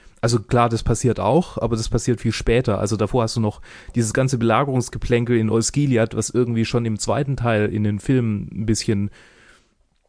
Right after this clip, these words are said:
zu Ende ist schon fast, weil ja Osgiliath überrannt wird. Das läuft noch im,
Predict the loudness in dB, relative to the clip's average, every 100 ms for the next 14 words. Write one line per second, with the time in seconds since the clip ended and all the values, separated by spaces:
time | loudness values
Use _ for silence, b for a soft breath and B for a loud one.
0 | _ _ -14 0 2 4 6 4 2 -2
1 | 0 0 2 0 0 0 2 2 2 0
2 | -2 0 2 2 0 2 2 0 -2 0
3 | 2 4 2 2 0 0 -2 -2 0 2
4 | 0 -4